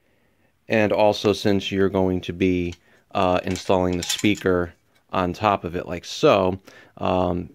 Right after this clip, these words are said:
there is really no need to put the screen on there. Uh, and unfortunately, the hardware that it comes with is a little too long. If you were to go and put this like so,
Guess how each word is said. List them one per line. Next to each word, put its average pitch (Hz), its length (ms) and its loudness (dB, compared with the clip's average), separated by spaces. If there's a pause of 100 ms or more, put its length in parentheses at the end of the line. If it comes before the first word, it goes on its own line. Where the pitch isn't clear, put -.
there 95 500 4
is 90 160 0
really 98 360 4
no 95 220 2
need 98 460 2
to 95 120 -4
put - 300 0
the 87 440 -8
screen 113 560 0
on 90 320 -2
there. 87 260 -6 (380)
Uh, 92 340 -2
and 90 420 -2
unfortunately, 98 760 0
the 90 120 -8
hardware 101 480 2
that 92 140 -6
it - 120 -10
comes 147 300 0
with 92 400 -8 (460)
is 95 160 -2
a 95 60 2
little 95 240 4
too 92 260 -6
long. 90 600 2
If 92 200 -12
you 92 100 -2
were 90 140 -2
to 92 120 -6
go 90 320 2
and 87 260 -6
put - 260 -6
this - 540 -6 (1400)
like - 160 -10
so, 104 560 4